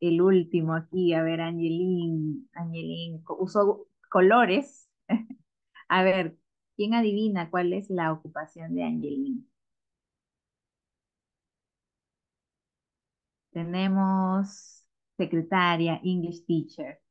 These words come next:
¿Por qué English teacher, eh, Bren-, eh, quién fue?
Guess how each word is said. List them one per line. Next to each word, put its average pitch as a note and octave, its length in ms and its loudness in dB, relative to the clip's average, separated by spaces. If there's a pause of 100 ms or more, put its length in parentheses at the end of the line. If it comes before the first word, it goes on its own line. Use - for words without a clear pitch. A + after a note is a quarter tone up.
(260)
¿Por A#3 180 2
qué C#4+ 180 4
English C#4+ 320 0
teacher, G3+ 600 2
eh, F3+ 260 2
Bren-, F3 560 0
eh, E3+ 800 -6
quién G3 140 -4
fue? E3+ 200 -8